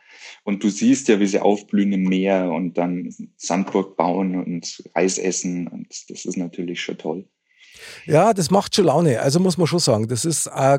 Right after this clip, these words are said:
Speaker 2: grad zum Sehen, wie die Kinder dann aufblühen, das ist einfach schon zusätzlicher Urlaub für den
Speaker 1: Ja.
Speaker 2: Kopf, äh, und für die Seele so ein bisschen. Aber du warst ja, äh, bei unserer letzten Sendung, gell, der Lotterie-Hauptgewinn naht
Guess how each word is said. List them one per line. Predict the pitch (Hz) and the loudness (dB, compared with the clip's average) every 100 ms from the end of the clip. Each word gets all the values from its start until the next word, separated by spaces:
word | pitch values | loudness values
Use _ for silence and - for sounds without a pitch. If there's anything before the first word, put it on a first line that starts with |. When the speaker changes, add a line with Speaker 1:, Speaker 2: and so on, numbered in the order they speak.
| - | 2
Speaker 2:
grad | 131 147 | -2 0
zum | 165 147 | -2 0
Sehen, | 143 156 | 0 0
wie | 143 | -2
die | 127 | -2
Kinder | 160 160 | 2 2
dann | 135 120 | 2 0
aufblühen, | 123 - 143 135 | -2 0 0 2
das | 123 - | 0 -4
ist | 180 - | -8 -6
einfach | 123 120 - | -4 -4 -4
schon | 131 127 127 _ _ _ _ _ _ _ _ _ | 0 0 0 _ _ _ _ _ _ _ _ _
zusätzlicher | - 156 147 135 117 120 | -8 -2 -2 -2 -2 -2
Urlaub | - 127 110 - _ _ _ _ _ | -2 -2 -4 -6 _ _ _ _ _
für | - 190 | -6 0
den | 185 | 2
Speaker 1:
Ja. | |
Speaker 2:
Kopf, | 165 - 139 | 2 -2 -6
äh, | 120 | -4
und | 120 127 - | -4 -6 -6
für | 113 | -8
die | 110 | -6
Seele | 117 113 104 | -4 -4 -4
so | 113 | -6
ein | |
bisschen. | 104 101 98 - - | -6 -6 -6 -10 -14
Aber | - 147 233 220 - | 0 4 4 2 2
du | 160 | 6
warst | 156 - | 6 4
ja, | 233 220 202 180 160 156 | 4 4 2 0 2 4
äh, | |
bei | 151 | 4
unserer | 160 160 | 0 2
letzten | 160 175 - 147 | 2 2 0 2
Sendung, | 156 190 202 | 4 4 2
gell, | 147 180 202 _ _ _ _ _ _ _ - | 4 4 2 _ _ _ _ _ _ _ -6
der | 143 | 0
Lotterie-Hauptgewinn | 139 170 165 147 131 156 - 180 165 160 | 0 2 2 2 2 0 0 -2 0 2
naht | 131 110 175 - - - | 4 4 2 0 -10 -16